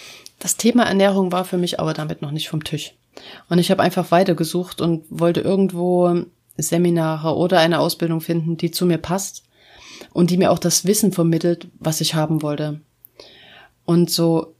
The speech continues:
sollte es sein, dass ich auf eine Ausbildung sch-, gestoßen bin, die sich ganzheitlicher Gesundheitsberater nennt und die mir wirklich genau das vermittelt, was ich schon immer wissen wollte. Diese Ausbildung hat mir zum Beispiel aufgezeigt, dass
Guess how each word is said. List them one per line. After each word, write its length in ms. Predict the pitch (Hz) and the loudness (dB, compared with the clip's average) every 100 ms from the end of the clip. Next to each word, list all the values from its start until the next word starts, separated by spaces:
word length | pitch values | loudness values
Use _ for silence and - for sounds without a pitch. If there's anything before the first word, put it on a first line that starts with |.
| - | -6
sollte 300 | 170 175 175 | 0 2 2
es 160 | 160 | -2
sein, 240 | - 165 165 | 0 0 0
dass 180 | 165 160 | -2 -4
ich 140 | 156 | -6
auf 100 | 156 | -4
eine 200 | 165 160 | -2 -2
Ausbildung 460 | 165 - 165 165 160 | -2 -2 -2 -2 -2
sch-, 360 | - - - _ | -2 -4 -6 _
gestoßen 540 | - - 160 165 170 165 | -2 2 2 2 0 0
bin, 320 | 165 160 160 | 0 0 -2
die 140 | 160 | -4
sich 200 | 156 156 | -4 -2
ganzheitlicher 540 | 170 160 165 160 165 156 | 0 0 -2 -4 -2 -2
Gesundheitsberater 720 | 156 170 185 - 190 185 185 | -2 -2 -2 -2 0 0 0
nennt 300 | 190 190 196 _ _ - - - - | 0 -2 -6 _ _ -18 -16 -18 -12
und 160 | - 160 | -4 0
die 80 | 165 | 4
mir 140 | 165 | 4
wirklich 440 | 165 165 165 - _ - | 2 0 -4 -4 _ -4
genau 540 | 165 160 165 180 175 _ _ _ _ _ _ | 0 2 2 0 -4 _ _ _ _ _ _
das 260 | 175 180 - | -2 0 -2
vermittelt, 680 | - 175 165 170 160 - - _ - | 2 2 4 2 -2 -6 -20 _ -10
was 280 | 147 160 165 | -4 -2 -2
ich 120 | - | -2
schon 180 | 170 139 | 0 0
immer 220 | 160 160 | 0 0
wissen 280 | 165 165 156 | 0 0 0
wollte. 400 | 156 160 156 156 _ _ - - - - _ _ _ - | 0 0 -2 -4 _ _ -20 -20 -20 -20 _ _ _ -4
Diese 580 | 165 165 165 - 165 160 | 0 2 2 0 0 0
Ausbildung 480 | 170 - 175 165 165 | 0 0 -2 0 -2
hat 160 | 180 | 0
mir 120 | 180 | 0
zum 160 | 170 165 | 0 -2
Beispiel 260 | 165 - - | -2 -2 -2
aufgezeigt, 840 | 180 - 160 - 165 180 - - | -2 -4 -6 -2 -2 -2 -8 -4
dass 460 | 160 160 - - | -4 -2 -4 -6